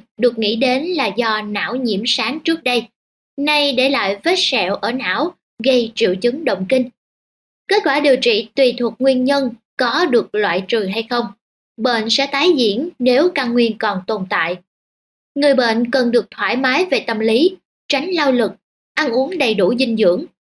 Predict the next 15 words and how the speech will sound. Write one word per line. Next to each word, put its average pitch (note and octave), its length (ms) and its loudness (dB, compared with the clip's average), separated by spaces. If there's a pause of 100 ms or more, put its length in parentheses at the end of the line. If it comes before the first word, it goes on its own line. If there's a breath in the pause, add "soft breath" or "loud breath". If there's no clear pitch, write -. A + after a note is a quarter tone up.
(260)
tránh E4 360 -2
môi D#4 200 2
trường G#3+ 240 0
nguy B3 160 4
hiểm A3+ 360 0 (260)
như B3+ 240 2
độ F#3+ 320 0
cao, B3+ 360 -2 (200)
gần A3+ 280 0
lửa, G#3 420 2 (120)
gần A3 300 0
ao C4+ 240 -2
hồ. G#3+ 340 0 (560)
Bệnh G3+ 340 -2
thuộc B3 180 0